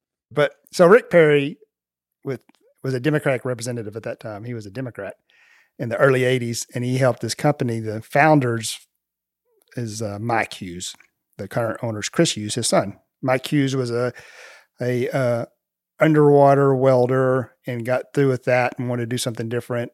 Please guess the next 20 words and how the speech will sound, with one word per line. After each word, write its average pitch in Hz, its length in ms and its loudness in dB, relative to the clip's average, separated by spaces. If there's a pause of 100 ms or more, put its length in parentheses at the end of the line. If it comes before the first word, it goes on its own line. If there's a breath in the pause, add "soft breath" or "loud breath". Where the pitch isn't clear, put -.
and 113 300 -6
saw 127 320 0
all 123 100 0
these, 113 380 -6 (880)
uh, 113 200 -6
exotic 131 440 2
game 135 320 4
in 113 120 -4
Texas 117 580 -2 (500 loud breath)
and 127 140 -2
wanted 127 320 0
to 120 600 -4 (1080)
figure 147 300 4
out 131 160 4
how 131 100 2
to 123 80 2
serve 135 220 2
'em 123 100 -4
to 120 120 -2
restaurants - 560 -6